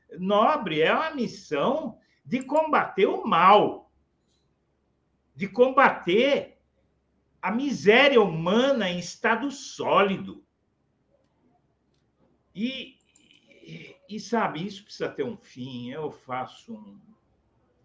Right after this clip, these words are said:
aqui um chamamento ao presidente Lula, ao grande e querido Flávio Dino, que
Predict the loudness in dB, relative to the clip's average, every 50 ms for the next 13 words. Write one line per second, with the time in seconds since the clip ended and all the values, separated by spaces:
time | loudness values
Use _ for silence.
0 | _ _ _ _ _ _ _ _ _ _ _ _ _ _ -20 -20 _ _ -18 -18
1 | -18 -16 -12 -10 -8 -6 -4 -4 -6 -6 -8 -8 -6 -4 -4 -4 -4 -4 -6 -4
2 | -4 -2 -2 -2 -2 -2 -4 -6 -8 -6 -6 -4 -4 -4 -4 -4 -4 -6 -8 -10
3 | -10 -12 -16 -18 -20 -20 _ _ -6 -4 -4 -4 -2 -2 -4 -2 -2 -2 -4 -4
4 | -6 -10 -8 -4 -2 0 0 2 2 0 0 2 2 4 4 4 2 0 -4 -4
5 | 0 4 4 4 4 2 -2 -4 -6 -8 -10 -18 -16 -14 -14 -14 -14 -12 -8 -8
6 | -6 -2 -2 -2 -2 -2 -6 -10 -12 _ -4 -2 -2 -2 -2 -4 -6 -12 -14 _
7 | -10 -8 -8 -6 -6 -6 -8 -8 -12 -16 _ _ _ _ _ _ _ _ _ _
8 | _ _ -18 -10 -6 -4 -2 0 0 0 0 0 -2 -4 -8 -12 -14